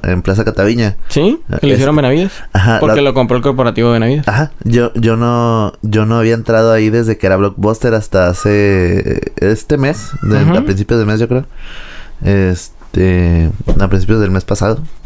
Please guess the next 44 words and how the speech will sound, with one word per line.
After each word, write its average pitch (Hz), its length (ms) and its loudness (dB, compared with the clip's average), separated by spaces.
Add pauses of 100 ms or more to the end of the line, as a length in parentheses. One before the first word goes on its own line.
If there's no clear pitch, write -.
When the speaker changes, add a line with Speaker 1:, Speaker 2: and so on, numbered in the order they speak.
Speaker 1:
este, 90 540 2 (1080)
y, 104 1040 4 (760)
y 117 160 2
entré 120 380 0
y 123 60 2
yo, 113 300 2
a 95 100 0
la 90 180 0
bestia, - 440 -2
es 98 80 -2
el 98 100 0
esqueleto. 98 360 -2
O - 20 2
sea, 110 140 0
me 101 120 0
dio 98 120 0
como 131 220 -2
que 131 100 -2
nostalgia 110 440 -2
de 127 160 0
que, 92 260 0
de - 220 -4
que, 87 400 0
eh, 98 220 0 (100)
ahí 98 200 2
estaban 113 360 0
las 123 120 -6
películas 110 480 0
y 113 40 2
Speaker 2:
Sí, 135 80 0
Speaker 1:
todo, 131 180 2
Speaker 2:
sí, 131 60 0
Speaker 1:
y - 20 2
Speaker 2:
sí. 110 60 2
Speaker 1:
ahora 101 580 0 (180)
productos 92 360 -2
de 107 80 0
farmacia 98 640 0
y 101 60 2
Speaker 2:
Ujú. 127 380 4 (580)
Speaker 1:
no 92 160 0
sé, 95 180 2
se 98 120 -4
siente, 92 680 -2